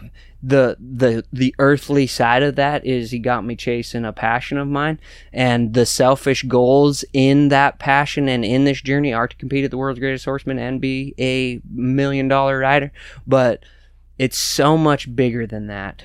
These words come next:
right? And when we put God in a box, I was limited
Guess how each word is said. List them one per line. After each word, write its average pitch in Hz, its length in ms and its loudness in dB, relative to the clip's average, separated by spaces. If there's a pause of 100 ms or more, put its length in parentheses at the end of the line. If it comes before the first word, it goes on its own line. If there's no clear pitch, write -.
(160)
right? 113 380 -2
And 120 520 -2
when 120 400 -2 (800)
we 139 160 2
put 143 580 0 (180)
God 120 340 2
in 143 100 -2
a 123 60 -2
box, 123 580 0
I 127 140 2
was 131 260 2
limited 131 640 2